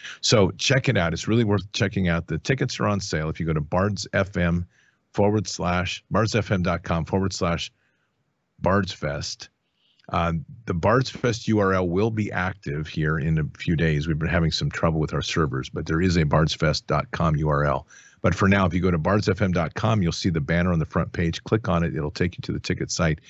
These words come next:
Tickets are a donation-based system. We recommend a donation of a hundred dollars for the three-day event, um, and that's voluntary. However, um,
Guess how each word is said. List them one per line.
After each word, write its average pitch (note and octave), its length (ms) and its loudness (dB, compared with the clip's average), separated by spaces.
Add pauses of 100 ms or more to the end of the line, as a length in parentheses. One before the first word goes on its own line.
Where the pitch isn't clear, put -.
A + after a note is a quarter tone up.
(320)
Tickets C#3 360 2
are G#2 160 0
a G2+ 80 2
donation-based G2 720 0
system. E2 300 -4
We D#2+ 100 0
recommend F#2+ 540 2
a F2+ 40 2
donation F2 460 0
of D2+ 80 0
a - 20 0
hundred E2+ 240 0
dollars E2 420 0 (460)
for F2 80 2
the D#2+ 80 4
three-day F2 380 4
event, F2 460 2
um, E2 360 0 (1040)
and F2 160 4
that's F2 200 2
voluntary. G2 720 4 (440)
However, F2+ 600 2 (200)
um, F2 720 -4